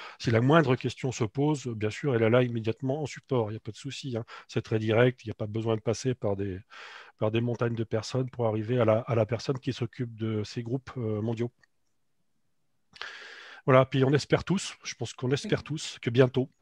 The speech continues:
Speaker 1: on pourra se re-réunir librement, physiquement. C'était quand même l'essence des groupes, euh, des groupes Autodesk,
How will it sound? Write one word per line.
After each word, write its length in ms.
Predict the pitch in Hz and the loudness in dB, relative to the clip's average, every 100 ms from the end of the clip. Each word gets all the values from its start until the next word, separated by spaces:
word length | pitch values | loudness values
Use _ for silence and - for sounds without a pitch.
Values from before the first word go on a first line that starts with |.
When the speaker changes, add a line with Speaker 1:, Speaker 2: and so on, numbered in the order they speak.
| _ _ | _ _
Speaker 1:
on 80 | 156 | -10
pourra 380 | - 131 127 - | 0 4 4 2
se 160 | - 139 | -2 0
re-réunir 800 | 117 151 - 120 127 123 135 135 - | 4 4 2 0 2 4 2 2 0
librement, 420 | 160 151 147 147 - - | 0 2 2 0 -4 -4
physiquement. 460 | 135 131 - 139 - - - - - | 0 0 0 -2 -4 -16 -14 -14 0
C'était 300 | 139 - 139 | 4 6 6
quand 160 | 143 | 8
même 180 | 143 143 | 8 8
l'essence 460 | 160 - 170 165 135 | 8 8 6 4 2
des 100 | 135 | 2
groupes, 300 | 127 147 - | 2 0 2
euh, 440 | 143 127 123 117 | 4 6 6 6
des 160 | 113 127 | 6 2
groupes 260 | 123 156 - _ - - _ - | 2 0 -2 _ -20 -20 _ -4
Autodesk, 560 | - 135 160 - - | 4 6 6 4 -6